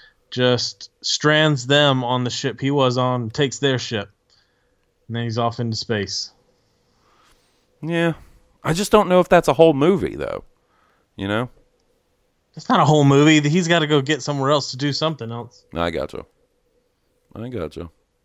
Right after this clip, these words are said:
Speaker 2: Not saying there's not a lot that they could do.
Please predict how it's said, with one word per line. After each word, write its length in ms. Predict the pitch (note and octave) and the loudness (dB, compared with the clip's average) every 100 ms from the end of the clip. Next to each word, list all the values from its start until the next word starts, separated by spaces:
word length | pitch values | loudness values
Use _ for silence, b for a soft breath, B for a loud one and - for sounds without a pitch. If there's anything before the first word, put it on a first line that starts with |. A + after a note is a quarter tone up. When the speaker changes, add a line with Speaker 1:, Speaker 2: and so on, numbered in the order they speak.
| _ _ _ _ _ B B B B - | _ _ _ _ _ B B B B -2
Speaker 2:
Not 260 | F#3 B3 | 0 0
saying 260 | - G#3 F3+ | 0 0 2
there's 200 | D3 A#2+ | 0 2
not 260 | A2 G#2+ G#2 | 2 2 4
a 80 | G#2 | 2
lot 360 | F#2 F#2+ - | 2 0 -2
that 120 | - - | -8 -4
they 100 | F#2 | -4
could 340 | - A2 A2 | 2 2 2
do. 320 | B2 C3+ C#3+ | 0 0 -2